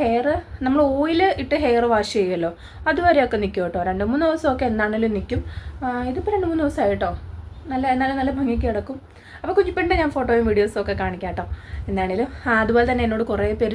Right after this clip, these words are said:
ചോദിച്ചിട്ടുണ്ടായിരുന്നു കുഞ്ഞിപ്പെണ്ണിൻ്റെ ഹെയർ കെയർ വീഡിയോ ചെയ്യുമെന്ന്. കുറേ പേര് എന്ന് പറഞ്ഞാൽ രണ്ട് മൂന്ന് പേരൊക്കെ എന്നോട് ചോദിച്ചിട്ടുണ്ടായിരുന്നു കേട്ടോ. ഉറപ്പായിട്ടും ചെയ്യാമേ. ഇപ്പോൾ ഇനി ആനുവൽ എക്സാം വരാൻ പോവല്ലേ, അപ്പോൾ വിചാരിക്കും എൽ എൽ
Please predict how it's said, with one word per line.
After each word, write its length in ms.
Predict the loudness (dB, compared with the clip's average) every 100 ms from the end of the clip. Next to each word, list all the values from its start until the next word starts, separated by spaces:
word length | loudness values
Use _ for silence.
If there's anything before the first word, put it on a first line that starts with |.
| 0
ചോദിച്ചിട്ടുണ്ടായിരുന്നു 540 | 0 -2 0 0 0 0
കുഞ്ഞിപ്പെണ്ണിൻ്റെ 400 | -2 0 0 2
ഹെയർ 140 | 0 2 2
കെയർ 120 | 2
വീഡിയോ 160 | 2 2 2
ചെയ്യുമെന്ന്. 320 | 0 0 0 -2
കുറേ 180 | 0 0 2
പേര് 100 | 0
എന്ന് 100 | 2
പറഞ്ഞാൽ 160 | 2 4
രണ്ട് 120 | 4
മൂന്ന് 140 | 4 2
പേരൊക്കെ 240 | 0 0
എന്നോട് 160 | 0 0
ചോദിച്ചിട്ടുണ്ടായിരുന്നു 460 | -2 -2 -2 -2
കേട്ടോ. 100 | -6 -6 -14 -14 -4 0
ഉറപ്പായിട്ടും 420 | 4 4 4 2 0
ചെയ്യാമേ. 300 | 0 0 -4 -6 -12 -10
ഇപ്പോൾ 140 | -4 0
ഇനി 140 | 2 2
ആനുവൽ 280 | 2 2 0
എക്സാം 260 | -2 -2 0 2
വരാൻ 180 | 2 0
പോവല്ലേ, 260 | -2 -2 -4 -8 -10 -10
അപ്പോൾ 140 | -8
വിചാരിക്കും 360 | -4 -4 -4 -2
എൽ 60 | 0
എൽ 80 | 0